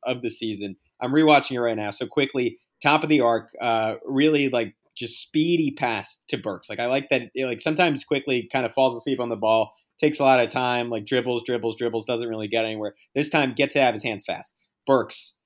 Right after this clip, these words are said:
fakes it, then back to Quickley. Quickley left side, drives in, spins back. Burks, like, kind of stays in motion, uh, cuts left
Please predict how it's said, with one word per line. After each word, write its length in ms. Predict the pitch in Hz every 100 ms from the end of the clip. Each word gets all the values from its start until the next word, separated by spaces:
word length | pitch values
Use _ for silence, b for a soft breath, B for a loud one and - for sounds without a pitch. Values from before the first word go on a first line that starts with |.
| _ _ _ -
fakes 280 | - 147 156
it, 180 | 202 208 -
then 220 | - 139
back 260 | 139 151 147
to 80 | 131
Quickley. 440 | - 120 117 98 -
Quickley 340 | 143 135 147
left 260 | 123 139 147
side, 380 | 156 143 147
drives 480 | 120 127 135 143 131
in, 260 | 135 127 120
spins 420 | - - 147 147
back. 420 | 131 127 120 -
Burks, 480 | 151 147 135 - -
like, 240 | 143 127 -
kind 200 | 170 180
of 80 | 165
stays 320 | - 160 156
in 140 | 156
motion, 480 | 127 131 131 131 113 _ _ _ -
uh, 200 | 127 123
cuts 480 | - - 185 185 143
left 440 | 135 156 165 -